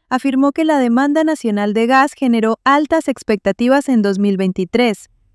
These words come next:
En ese año, Canacol proyectó una capacidad de producción de doscientos treinta y un gigatones de petróleo para dos mil veinticinco y dos mil veintiséis. Sin embargo,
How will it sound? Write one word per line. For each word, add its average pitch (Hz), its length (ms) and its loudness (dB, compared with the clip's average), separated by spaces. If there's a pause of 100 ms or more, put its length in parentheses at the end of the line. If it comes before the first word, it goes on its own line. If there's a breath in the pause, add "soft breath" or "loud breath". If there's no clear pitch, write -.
En 214 160 2
ese 208 260 -2
año, 254 400 2
Canacol 285 460 0
proyectó 311 480 -2
una 269 180 0
capacidad 208 520 -2
de 226 120 -2
producción 240 600 0
de 294 100 2
doscientos 302 640 -2
treinta 226 340 -2
y 208 100 -2
un 226 100 0
gigatones 247 760 -2
de 226 100 0
petróleo 262 560 0
para 254 240 0
dos 196 180 -2
mil 208 180 0
veinticinco 254 680 -2
y 320 80 0
dos 214 220 -2
mil 214 180 0
veintiséis. 196 680 -2 (680)
Sin 208 260 -2
embargo, 202 580 2